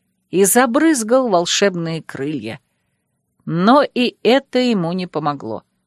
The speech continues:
потому что, дойдя до состояния холодного бешенства, я выпустила наружу Ириол и позволила ему обвить горло Айри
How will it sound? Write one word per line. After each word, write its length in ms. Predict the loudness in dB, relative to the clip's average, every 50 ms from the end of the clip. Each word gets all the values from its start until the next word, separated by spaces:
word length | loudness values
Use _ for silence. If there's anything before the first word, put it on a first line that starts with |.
| _ _ _ _ _ _ _ _ _ _
потому 300 | -4 0 2 2 2 2
что, 180 | 2 2 2
дойдя 340 | 4 4 4 4 4 2 2
до 120 | 2 2
состояния 640 | 0 0 -2 0 0 0 2 2 0 0 0 -2 -2 0
холодного 520 | 0 0 2 2 0 0 0 0 0 0
бешенства, 640 | 0 -2 -4 -4 -4 -4 -6 -6 -8 -8 -12 -14 -16 _ _ _ _ _ _ _ _
я 260 | -4 2 4 4 4
выпустила 720 | 4 2 0 0 0 0 -2 -2 0 2 2 4 4 6
наружу 500 | 4 4 2 2 0 -2 -2 0 -2 -2 0
Ириол 560 | 0 0 0 0 2 2 2 2 2 0 -2 -8 _ _ _ _ _ _ _
и 100 | -6 -4
позволила 600 | 0 2 2 2 2 0 0 2 2 4 4 2
ему 240 | 2 0 0 2 2
обвить 560 | 0 0 -2 -4 -4 -2 -2 -2 -4 -6 -8 -8
горло 480 | -2 0 2 2 4 2 2 2 0 0
Айри 460 | 0 2 2 2 2 2 0 -4 -6